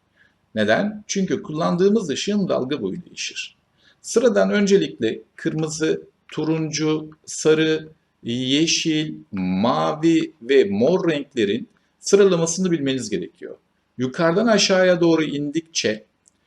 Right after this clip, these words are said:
dikkat, ışığın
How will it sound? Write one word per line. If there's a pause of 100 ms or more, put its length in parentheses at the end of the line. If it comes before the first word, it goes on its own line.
(420)
dikkat, (760)
ışığın